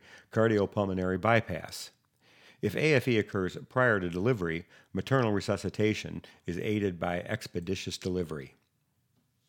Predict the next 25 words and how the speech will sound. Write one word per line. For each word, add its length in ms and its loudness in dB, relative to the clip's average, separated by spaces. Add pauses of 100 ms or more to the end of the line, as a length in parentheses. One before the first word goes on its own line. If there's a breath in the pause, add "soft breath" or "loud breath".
(540 loud breath)
Control 340 4
of 80 4
hemorrhage 380 4
and 200 -4
correction 500 0
of 120 -4
coagulopathy 920 0 (240 loud breath)
should 220 -4
be 100 2
the 100 0
goal 380 0
of 100 -4
replacement 560 -2
therapy 380 -2
of 140 -4
blood 240 -2
products, 500 -6 (220 loud breath)
with 180 -4
the 100 -4
possible 520 -4
use 320 -2
of 80 -4
recombinant 600 -2
factor 400 -2
seven 520 -2